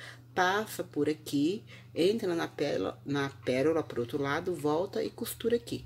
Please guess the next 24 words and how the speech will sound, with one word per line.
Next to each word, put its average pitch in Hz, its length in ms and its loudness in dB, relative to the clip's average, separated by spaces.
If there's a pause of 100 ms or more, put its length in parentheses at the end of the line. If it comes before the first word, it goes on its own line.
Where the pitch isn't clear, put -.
(320)
tá - 80 -10
bom? 208 200 2
Finalizou. 180 580 -2 (1080)
Com, 196 260 0 (380)
se - 160 0
você 220 300 8
for 165 100 -4
fazer 147 320 2
como 190 380 2
eu, 120 160 6
que - 120 -8
eu 113 60 -2
vou 123 140 2
usar, 120 160 -2
vou 135 260 0
colar 139 380 2
meia 160 280 4
pérola, 113 540 0
ou, - 300 6
ou 190 120 6
você 185 240 0
não 147 120 4
vai 147 100 -2
colocar 135 580 -6